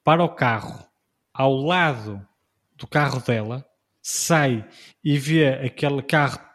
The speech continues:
todo ensanguentado com a, com a mulher com a cabeça arrebentada lá, ele parecia que estava a ver o quê?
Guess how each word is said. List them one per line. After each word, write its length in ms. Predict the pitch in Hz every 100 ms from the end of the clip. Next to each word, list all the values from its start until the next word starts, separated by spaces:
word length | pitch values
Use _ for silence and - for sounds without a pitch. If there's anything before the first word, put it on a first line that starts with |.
| _
todo 220 | - 160 147
ensanguentado 1000 | 139 151 143 135 135 127 139 131 123 113
com 200 | - 123
a, 100 | 113 - - _
com 200 | 131 127
a 40 |
mulher 300 | 131 131 135
com 60 | -
a 40 |
cabeça 260 | - 127 127
arrebentada 440 | 120 127 123 127
lá, 300 | 123 131 139 - _ _ _ _ - _ _ _ _ _ _ _ _ _ _
ele 120 | - 220
parecia 300 | 254 214 -
que 40 |
estava 220 | 208 175
a 40 | 165
ver 180 | 170 160
o 40 |
quê? 360 | - 117 98